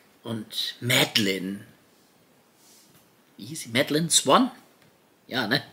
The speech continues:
Irgendwie so. Schon wieder vergessen. Äh, wieso? Warum dieser Fan?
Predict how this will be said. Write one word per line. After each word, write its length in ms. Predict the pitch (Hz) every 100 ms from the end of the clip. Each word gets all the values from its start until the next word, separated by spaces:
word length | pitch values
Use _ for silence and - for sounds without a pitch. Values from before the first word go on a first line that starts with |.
| - -
Irgendwie 340 | 131 127 131
so. 320 | 123 - - - -
Schon 180 | - -
wieder 140 | 180 -
vergessen. 520 | 175 - 120 - - - - - _ _ _ - - - -
Äh, 140 | - 123
wieso? 460 | 180 185 226 190 156
Warum 320 | 202 208 240
dieser 220 | 220 208
Fan? 320 | - 202 226